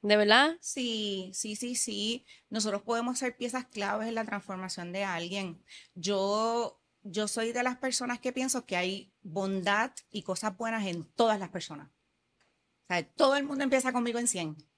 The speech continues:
Speaker 2: En el proceso,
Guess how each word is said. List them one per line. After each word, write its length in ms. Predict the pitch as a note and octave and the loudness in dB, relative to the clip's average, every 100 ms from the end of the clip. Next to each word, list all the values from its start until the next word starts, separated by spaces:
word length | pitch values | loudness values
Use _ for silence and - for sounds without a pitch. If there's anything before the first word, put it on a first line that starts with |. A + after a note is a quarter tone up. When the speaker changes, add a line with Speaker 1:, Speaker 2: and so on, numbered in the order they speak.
| _ _ _ _ _ _ _ _ _ _ _ _ - | _ _ _ _ _ _ _ _ _ _ _ _ -6
Speaker 2:
En 160 | G#3+ | -2
el 140 | A3 G#3 | 0 2
proceso, 680 | G3+ G3+ D4+ D4+ G3 E3 | 0 0 0 0 -2 -6